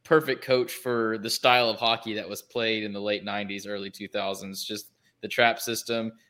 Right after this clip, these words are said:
that plays exactly into what Ken Hitchcock wants to do. He wants to be super structured, super defensive, no risks, and Stars played it better than anybody else when everybody was playing it. So very, very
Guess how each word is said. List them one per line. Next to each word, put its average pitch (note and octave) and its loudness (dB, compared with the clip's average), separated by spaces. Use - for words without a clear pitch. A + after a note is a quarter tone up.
that A#2 0
plays A2+ -2
exactly A2 0
into G#2+ -4
what G2+ -6
Ken G#2+ -6
Hitchcock G2+ -2
wants G#2+ -2
to G#2 -12
do. G2+ -6
He G#2 -4
wants G2 -8
to - -14
be G2 -12
super G#2 -8
structured, G2 -6
super G#2 -6
defensive, G2+ -4
no G#2+ 0
risks, G#2+ 0
and G2+ 0
Stars G#2 -2
played G#2+ 0
it A2+ -2
better A#2 4
than A#2+ 0
anybody B2+ 0
else C3+ 4
when A2 -2
everybody A#2+ 2
was B2 -2
playing B2 0
it. - -10
So G2 -6
very, A2+ 2
very B2 0